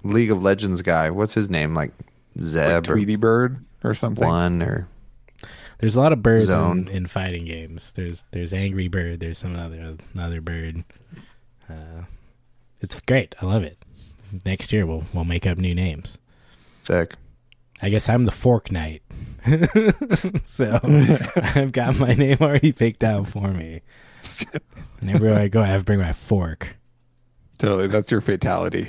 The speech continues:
Speaker 3: Yeah.
Speaker 2: Stick a fork in him.
Speaker 3: Damn.
Speaker 1: That's fun. Uh, <clears throat> w-,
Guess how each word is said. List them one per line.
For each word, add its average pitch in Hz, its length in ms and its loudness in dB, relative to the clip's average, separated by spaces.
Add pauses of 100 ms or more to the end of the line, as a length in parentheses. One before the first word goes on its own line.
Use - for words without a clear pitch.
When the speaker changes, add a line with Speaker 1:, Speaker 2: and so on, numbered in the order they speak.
Speaker 3:
Yeah. 87 260 -14 (240)
Speaker 2:
Stick - 260 -6
a - 40 -8
fork 95 360 -4
in 76 100 -12
him. - 220 -14 (720)
Speaker 3:
Damn. - 440 -20
Speaker 1:
That's - 240 -6
fun. - 320 -2 (680)
Uh, 101 680 6 (200)
<clears throat> - 840 -2 (800)
w-, 110 240 0